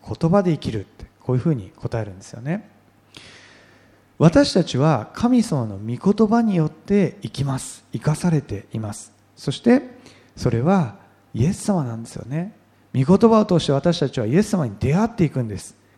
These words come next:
これによって私たちは生かされる。まあ、今日の話どんどんループしていきますね。最初の話に戻っていきます。私たちはみんなイエス様が必要で、イエス様によって生かされていくんだ。そしてそれはまた御言葉によっても出会っていくんだ。まあ、そのことが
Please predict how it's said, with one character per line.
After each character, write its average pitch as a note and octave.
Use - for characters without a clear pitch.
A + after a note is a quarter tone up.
こ -
れ B3
に A#3+
よ A#3+
っ A#3+
て -
私 -
た E3
ち -
は F3
生 C#3
か D#3+
さ G#3
れ G3
る。 G3
ま A#2+
あ、 -
今 B3
日 -
の B2
話 B2
ど D3
ん D#3
ど A#2
ん A2
ル F3+
ー -
プ A2
し -
て G#2+
い G#2+
き A2
ま F2
す -
ね。 G#2+
最 C#3+
初 D#3
の C#3+
話 C3+
に G#2+
戻 A#2
っ -
て A2+
い G2+
き G2+
ま F#2+
す。 -
私 A#2+
た A#2+
ち -
は G2
み B2+
ん F#3
な F3+
イ F3
エ F3+
ス F3
様 C3+
が G#2+
必 -
要 A2
で、 G#3
イ G2
エ B2+
ス -
様 F#3
に F#3
よ F#3
っ -
て -
生 D3+
か B2+
さ E3+
れ D#3+
て D3+
い C3
く A#2+
ん G#2+
だ。 G2
そ -
し -
て A#2+
そ A#2+
れ A2+
は D3+
ま B2
た A#2
御 G2+
言 C#3+
葉 G#3+
に A3
よ G#3+
っ -
て G#3
も D#3
出 A#2+
会 C#3
っ -
て C#3
い B2+
く C3
ん A#2+
だ。 B2+
ま B2
あ、 -
そ C3
の B2
こ -
と F#3+
が D3+